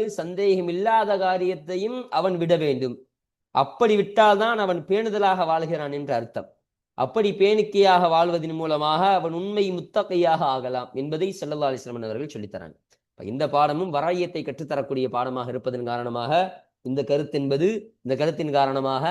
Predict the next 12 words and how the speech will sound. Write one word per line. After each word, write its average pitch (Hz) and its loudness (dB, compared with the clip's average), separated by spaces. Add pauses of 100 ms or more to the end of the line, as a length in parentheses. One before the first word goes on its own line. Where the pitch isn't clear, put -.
(120)
இந்த 147 -4
ஹதீஸ் 143 -4
என்பது 139 -4
இந்த 151 -4
பாடத்திற்கு 135 -2
கீழே 156 2
பதிவு 147 -4
செய்யப்படுவதற்கான 120 -6 (640)
காரணமாக 123 -2
இது 113 -4
அமைகின்றது. 101 -8 (500)
அல்ஹம்துலில்லாஹ். 107 -6